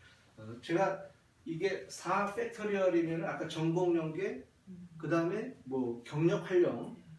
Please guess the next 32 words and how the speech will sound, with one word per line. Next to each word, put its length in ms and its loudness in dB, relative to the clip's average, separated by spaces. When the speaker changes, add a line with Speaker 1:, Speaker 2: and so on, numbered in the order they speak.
Speaker 1:
시장 420 2
지향력, 800 -2
Speaker 2:
네. 200 -14
Speaker 1:
취미 240 -4
활용을 500 0
X축과 440 -4
Y축 420 -4
하면은 340 0
경우의 320 2
수가 220 0
몇 140 0
개, 300 -2
여러 180 -4
개 120 4
나오겠죠? 760 -2
Speaker 2:
네. 80 -16
Speaker 1:
근데 140 2
그거를 320 6
제가 160 0
함축적으로 540 0
한번 220 0
해보니까, 640 -2
아, 240 -4
유망 340 4
시장 400 -2
원, 400 -2
투, 240 0
쓰리, 400 -2
포 380 -6
이렇게 200 -2
적어주고요. 680 -2
이-, 140 2